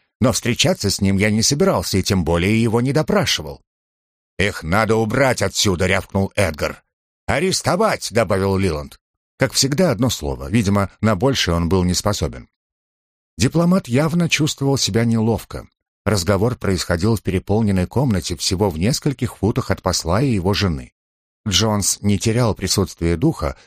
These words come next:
но было ясно, что таким поворотом событий он сильно обеспокоен. А братья тем временем злорадствовали, видя, что мы оказались в сложном положении.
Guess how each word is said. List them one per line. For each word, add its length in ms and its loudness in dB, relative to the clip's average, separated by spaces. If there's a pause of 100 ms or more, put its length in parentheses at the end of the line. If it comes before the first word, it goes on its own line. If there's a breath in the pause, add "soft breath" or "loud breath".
(180 soft breath)
но 80 2
было 200 2
ясно, 420 0
что 160 -2
таким 320 -2
поворотом 440 0
событий 580 0 (180 loud breath)
он 160 0
сильно 480 2
обеспокоен. 840 -4 (480)
А 140 2
братья 440 0
тем 200 -2
временем 480 -2
злорадствовали, 960 -2 (140 soft breath)
видя, 260 2
что 160 0
мы 100 2
оказались 580 0 (100)
в 80 -8
сложном 540 0
положении. 640 -4